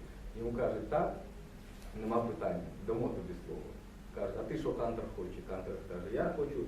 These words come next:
заспівати молитовну пісню, найдовшу, найкрасивішу у своєму житті, бо іншого шансу вже не буде». Питає у звичайного єврея: «А ти що хоче?» Він каже: «У мене одне прохання: з'їж мене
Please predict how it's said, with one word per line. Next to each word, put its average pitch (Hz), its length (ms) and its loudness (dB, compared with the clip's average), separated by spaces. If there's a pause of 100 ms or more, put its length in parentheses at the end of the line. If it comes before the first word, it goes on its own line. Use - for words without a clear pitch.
(160)
заспівати 143 720 4 (400)
молитовну 139 560 6 (160)
пісню, 156 540 -2
найдовшу, 143 600 4 (100)
найкрасивішу 127 760 2 (100)
у 113 40 -4
своєму 107 260 2
житті, 95 280 -2 (120)
бо 107 80 2
іншого 117 340 2
шансу 107 220 2 (120)
вже 120 80 0
не 127 140 -2 (100)
буде». 175 180 -4 (640)
Питає 143 420 6
у 127 180 2
звичайного 127 420 4
єврея: 110 420 6
«А - 40 2
ти - 100 2
що 120 140 4 (120)
хоче?» - 240 2 (880)
Він 107 120 -6 (160)
каже: 101 240 -4 (460)
«У 131 60 0
мене 151 120 8
одне 139 180 8
прохання: 107 560 4
з'їж 175 400 2
мене 117 340 4